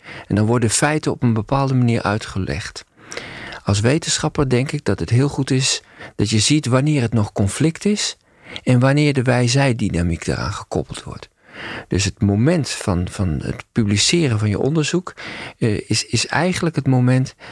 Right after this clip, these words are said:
waarop je de polarisatiekaart zou moeten kunnen maken. Wie staat waar?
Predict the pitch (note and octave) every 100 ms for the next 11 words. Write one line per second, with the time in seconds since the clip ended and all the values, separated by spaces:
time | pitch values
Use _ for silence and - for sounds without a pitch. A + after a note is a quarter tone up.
0 | - - - A2+ A#2 - A#2 G#2+ A#2+ A2+
1 | - C#3 A#2 A2 G#2+ C#3 E3 - B2+ -
2 | E3 C3+ G#2+ - - - - - - A#2
3 | A#2 A2+ - A2 G2 F#2 D2+ - G#2+ -
4 | - - - D3+ - C#3+ B2+ A#2 A2 A2
5 | A#2+